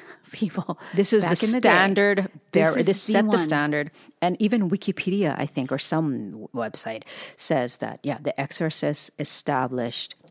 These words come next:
Speaker 2: the modern possession genre.
Speaker 1: Yeah. Yes. And from my recollection, I've probably seen this movie maybe three times in my life,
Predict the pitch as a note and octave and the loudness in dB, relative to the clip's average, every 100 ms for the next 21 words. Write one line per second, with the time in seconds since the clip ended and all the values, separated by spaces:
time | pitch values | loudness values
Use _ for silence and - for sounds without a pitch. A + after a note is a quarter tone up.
0 | - C#3 C3 C3+ C3+ C3 B2 A#2+ C3 _ | -6 -4 -2 0 0 0 -2 -4 -8 _
1 | _ _ D3 B2+ C3 A#2 - A#2+ G#2+ G#2+ | _ _ -8 -2 -2 -2 -4 -6 -6 -10
2 | _ _ _ _ _ - D#3 F3+ D#3+ - | _ _ _ _ _ -10 -6 -6 -6 -12
3 | - _ - F3+ F3 - - _ _ - | -20 _ -8 -6 -6 -12 -18 _ _ -20
4 | - - - _ - G3 G3+ G3 - - | -20 -20 -20 _ 0 2 2 -2 -8 -8
5 | G#3+ F#3+ F#3 F3+ D#3+ D#3+ D#3+ D#3 C4 F4+ | -4 -2 -2 -2 -4 -8 -8 -6 -4 -4
6 | - D#3+ E3 D#3+ G3 F#3 G3 - F#3 F3 | -6 -4 -4 -6 -6 -4 -6 -6 -8 -6
7 | E3+ F3 E3+ D#3+ E3 D#3+ D3+ D#3 - F3 | -8 -10 -10 -8 -8 -6 -8 -12 -10 -10
8 | G#3 A3+ A3 A3 A3 A3 A3 A3 A3 A3 | -6 -4 -4 -4 -4 -4 -4 -6 -6 -8
9 | A3 | -10